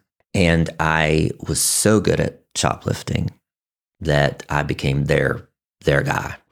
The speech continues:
right? Because I would dress very professionally as a white man. I literally could go through Walmart and Target, fill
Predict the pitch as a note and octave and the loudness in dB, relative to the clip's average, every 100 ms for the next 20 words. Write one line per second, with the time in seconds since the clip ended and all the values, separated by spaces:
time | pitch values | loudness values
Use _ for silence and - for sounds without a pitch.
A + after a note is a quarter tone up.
0 | _ _ C3+ C3+ - - _ - - - | _ _ -2 -2 -2 -8 _ -20 -20 -20
1 | - E2 D#2+ D#2+ D2 - - D#2 D#2 D2+ | -6 -4 0 2 0 -4 -2 0 0 -2
2 | - D2+ D2 - D#2+ - - F2+ - F#2+ | -4 -6 -4 0 0 0 0 0 0 0
3 | C#2+ - C2+ C2+ D#2 - _ _ C2+ C2 | 0 0 0 0 0 -4 _ _ -12 -6
4 | C2 D#2 - E2 D2 D2+ E2+ - _ _ | -2 -2 0 0 2 0 -2 -8 _ _
5 | E2 D#2 D#2+ F2 F#2+ G#2 A2 A2 A2+ G2 | -2 2 4 4 4 4 4 4 2 -2
6 | E2+ D#2+ D#2+ - D#2+ D#2 D2+ D2+ D2+ D2 | 0 0 0 -2 -2 -2 -2 -2 -2 -4
7 | D#2 D2 - C2+ - - - - - F2+ | -6 -8 -6 -6 -10 -14 -20 -12 -2 2
8 | G2+ G2+ G2+ G2 | 4 4 2 -4